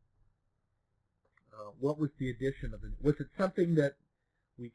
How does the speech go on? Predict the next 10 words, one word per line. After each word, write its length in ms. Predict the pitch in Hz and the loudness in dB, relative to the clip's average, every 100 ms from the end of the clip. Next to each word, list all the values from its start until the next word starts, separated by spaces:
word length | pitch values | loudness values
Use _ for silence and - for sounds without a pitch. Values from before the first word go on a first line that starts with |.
| - | -4
changed 420 | 147 156 160 - | 0 0 0 -4
in 160 | 135 131 | -10 -6
our 140 | 120 | -4
internal 460 | 131 135 135 117 101 | -6 -6 -6 -8 -6
process? 500 | 139 139 143 147 147 - | 0 0 -2 -6 -8 -14
Was 180 | 113 - | -20 -18
it 80 | 113 | -16
the 80 | 110 | -14
addition 400 | 98 117 - | -12 -14 -14
of 60 | 110 | -20